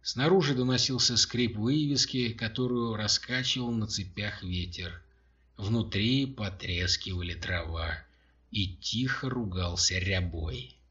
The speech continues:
Потом к этим звукам добавился стук копыт и собачий лай, сменившийся визгом.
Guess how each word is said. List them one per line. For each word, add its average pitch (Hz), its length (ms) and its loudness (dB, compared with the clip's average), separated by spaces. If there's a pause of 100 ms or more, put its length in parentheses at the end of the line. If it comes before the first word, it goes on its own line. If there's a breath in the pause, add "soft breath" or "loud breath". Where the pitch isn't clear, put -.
(440 soft breath)
Потом 139 240 4
к 175 80 4
этим 175 180 6
звукам 165 440 6
добавился 147 580 4
стук - 320 0
копыт 160 540 2
и - 20 2
собачий 127 480 4
лай, 131 340 0
сменившийся 113 720 0
визгом. 90 680 -2